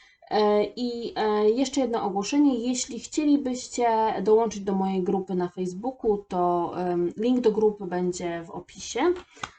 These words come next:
A my już, moi drodzy, zaczynamy. Zobaczymy, co tutaj rak nam przyniesie. Em,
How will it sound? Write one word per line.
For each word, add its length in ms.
A 120
my 160
już, 200
moi 180
drodzy, 280
zaczynamy. 600
Zobaczymy, 480
co 140
tutaj 300
rak 360
nam 160
przyniesie. 680
Em, 340